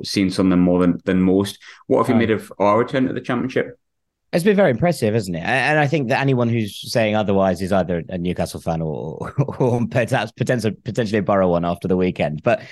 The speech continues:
Speaker 2: uh, you know, you're, you're looking at this and going, "Right, that's a side that have, you know, i-, in many ways, w-, we've yo-yoed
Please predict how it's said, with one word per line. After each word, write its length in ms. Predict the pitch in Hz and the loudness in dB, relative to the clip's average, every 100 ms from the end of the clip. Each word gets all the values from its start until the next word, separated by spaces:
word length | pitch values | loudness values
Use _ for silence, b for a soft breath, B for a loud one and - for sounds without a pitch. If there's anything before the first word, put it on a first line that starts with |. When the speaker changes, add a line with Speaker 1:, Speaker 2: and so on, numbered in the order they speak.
| B B B - - | B B B -16 -8
Speaker 2:
uh, 60 | |
you 140 | 113 143 | -2 0
know, 80 | 127 | 2
you're, 220 | 131 135 | 2 0
you're 140 | 139 151 | 2 2
looking 340 | 175 - 131 | 2 0 0
at 60 | 104 | 0
this 200 | 107 113 | -2 0
and 80 | |
going, 320 | 110 101 98 95 b b - | 0 2 0 -8 b b -6
"Right, 320 | 123 101 - - - | -2 0 -2 -12 -4
that's 200 | 127 - | -4 -4
a 80 | 131 | -2
side 360 | 135 127 113 | 2 2 2
that 140 | 110 117 | 0 0
have, 220 | 107 95 - _ - | -2 -4 -18 _ -2
you 120 | 123 | 0
know, 80 | 95 | 0
i-, 220 | 92 104 | 0 0
in 120 | 139 | 2
many 180 | 147 139 | 2 4
ways, 240 | 117 107 | 2 2
w-, 200 | 104 110 _ _ | -2 -8 _ _
we've 260 | 110 127 104 | -2 0 2
yo-yoed 540 | 110 104 95 95 98 | 2 4 2 0 -4